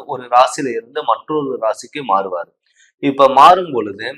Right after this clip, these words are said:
வ-, வருஷத்துக்கு ஒரு டைம் வந்து பாத்தீங்கன்னா சனி வக்கரம் அடைவாரு.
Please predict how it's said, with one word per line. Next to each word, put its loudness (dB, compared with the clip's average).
வ-, 6
வருஷத்துக்கு 2
ஒரு 0
டைம் -6
வந்து -18
பாத்தீங்கன்னா -4
சனி 0
வக்கரம் -4
அடைவாரு. -12